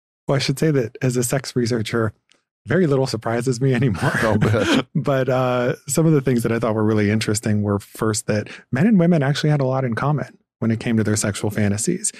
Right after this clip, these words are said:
Speaker 1: You know, we have these stereotypes about what men want and what women want. And, you know, yes, on average, there are some differences, but for the most part, things that men are fantasizing about are the same things that women are fantasizing about and vice versa. And that's ultimately good news because it means that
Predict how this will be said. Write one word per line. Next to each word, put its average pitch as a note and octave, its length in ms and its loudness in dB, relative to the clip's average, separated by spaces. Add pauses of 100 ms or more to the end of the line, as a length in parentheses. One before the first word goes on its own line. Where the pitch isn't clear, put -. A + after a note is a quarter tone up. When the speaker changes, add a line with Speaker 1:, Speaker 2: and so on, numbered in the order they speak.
Speaker 1:
You B2 80 -2
know, A#2 100 0
we A#2 120 2
have A#2+ 120 -4
these A#2 140 0
stereotypes A2+ 720 0
about G#2 380 -2 (180)
what G#2+ 220 -2
men G#2+ 320 2
want G2+ 280 0
and G#2 140 -2
what G2+ 160 -4
women G2+ 320 -2
want. G2+ 340 0
And, A#2+ 320 -6 (140)
you C3 140 0
know, C#3 100 4
yes, C#3 300 0
on C#3 180 -2
average, B2 460 -2
there A#2 180 0
are A2+ 100 0
some A#2 220 -2
differences, C#3 540 0
but C3+ 180 -6
for - 140 -2
the A#2+ 80 -2
most B2 320 -2
part, F3 320 0 (320)
things C3+ 220 0
that C3+ 100 0
men B2+ 180 0
are C#3 60 0
fantasizing C#3+ 520 0
about C#3 300 0
are A#2+ 80 0
the G#2+ 140 -4
same A#2+ 280 -4
things A#2 220 -4
that A2 80 -2
women A#2 240 -4
are A2+ 60 -6
fantasizing A#2 580 -4
about A2+ 340 -4
and A2 140 -4
vice G#2+ 240 -2
versa. B2 500 -4 (280)
And A2+ 200 0
that's C3+ 160 -2
ultimately F3+ 440 0
good B2 260 0
news A#2+ 420 0
because A#2 300 -4
it A#2 100 -2
means B2 300 0
that A#2+ 240 -2